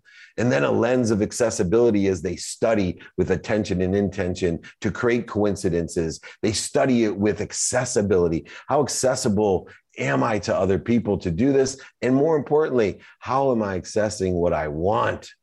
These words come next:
How am I receiving what is already my claim? How am I reclaiming by clearing the interference between me and what I want that already exists in omniscient, all-powerful infinity, living between limitlessness and that infinity,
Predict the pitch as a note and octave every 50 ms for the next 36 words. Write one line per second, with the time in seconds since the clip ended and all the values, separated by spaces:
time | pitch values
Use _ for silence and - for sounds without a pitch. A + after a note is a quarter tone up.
0 | _ _ - - - - A#2 B2+ B2+ A#2 G#2 G2+ G2 F#2+ - - - - C3 C#3
1 | D#3+ E3 C#3+ C3 A2+ F2+ D#2 C#2+ - _ _ _ _ _ _ _ _ _ _ -
2 | G#2+ B2 B2+ B2 - - - A2 F#2+ G2 - - - B2 C3 C3 B2+ A#2+ A2 G#2+
3 | A#2+ B2+ C3 B2 A2+ G#2 F#2 F#2+ F2+ F2+ F2+ - - F#2 A2+ C3+ D3 C#3+ B2 G2+
4 | E2+ D2+ D2 - - - - A#2 A#2 B2+ C3 B2 A#2 G2+ F#2 F#2 F#2 F#2 A#2 D3
5 | D#3+ C#3+ - - - A2+ C3+ D3 D3+ C#3 B2 G#2 F2+ D#2+ D#2 - - _ _ -
6 | F#2 F#2 - - C3 C#3 C#3 C3+ B2 A#2 A2+ G#2+ G#2 F#2 F2+ - B2 B2 A#2+ G#2+
7 | F#2 - - F#2 - - G#2 G2+ G2 F#2+ G2 G2 A2 B2+ C3 C3 B2 G2+ F2 F2+
8 | F#2+ F#2 G2 G2+ G2+ F2+ F2 E2+ E2+ F#2 A2 A#2 A#2 G#2 F2 - - - _ -
9 | - F#2+ G2 G2 G#2 G#2 F#2+ E2+ E2+ F2+ F#2 A#2+ B2+ A2+ - - F#2 E2 D#2+ D2+
10 | F#2 F#2 F2+ F2+ F#2 F2 - F2+ E2+ E2+ E2 D#2+ - F2+ E2+ F2 E2+ - E2 E2
11 | E2+ E2 D#2 D2+ - - F#2+ F2+ F#2 E2+ E2 E2+ D2+ - - - - - - F#2+
12 | B2 D3+ C3 C3+ A#2 G2+ F2+ D#2+ - - B2+ B2+ A#2+ G#2 F2+ F#2 G#2+ A2+ A#2 F#2
13 | F#2 F#2+ F#2 F2 - F#2+ G2 F2+ - - - - C3 D#3 F3+ F3+ E3 C#3+ C3+ A#2+
14 | A2+ G#2+ G#2 F#2+ E2+ - G2 F#2+ F#2 F2 D#2+ E2 D2+